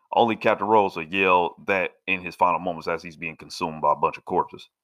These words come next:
<laughs> Oh, man, Day to Day, I love this film, man. Uh, man, the music is amazing. I, I, oh, man. You know, the soundtrack, I could listen to the soundtrack and just relax, you know. But whether it be the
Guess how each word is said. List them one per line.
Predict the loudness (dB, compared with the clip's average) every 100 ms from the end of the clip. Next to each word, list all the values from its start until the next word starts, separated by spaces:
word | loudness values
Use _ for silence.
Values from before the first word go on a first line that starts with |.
| _ -20 _
<laughs> | -14 -14 _ _ _ _ _ -20 -20 -20 -20 -18 4
Oh, | 6 8
man, | 6 0 2
Day | 2 2
to | 2
Day, | 2
I | 4 4
love | 2 -4
this | -8
film, | -12 -12 -12
man. | -14 -14 -10
Uh, | -8 -8 -10 -10
man, | -6 -6 -6
the |
music | 0 0 2 -4 -8
is | -12
amazing. | -6 -4 -4 -2
I, | 4 4 6
I, | 6 6 2 0
oh, | 6 6 6 0 -8
man. | -8 -6 -10 _ _ _ _ 0
You | 2
know, |
the | 2
soundtrack, | 4 4 6 6 4
I | 4
could | 2 -2
listen | -4 -8
to | -4
the | 0
soundtrack | 0 0 -2 -4 _ _ _ _ -8
and | -8 -10 -14
just | -14 -8
relax, | -2 0 0 -2 -14 -18 -8
you | -6
know. | -6 -8 -14 _ _ _ _ _ _ _ _
But | 0
whether | 2 2
it | 0
be | -2
the | -2 -4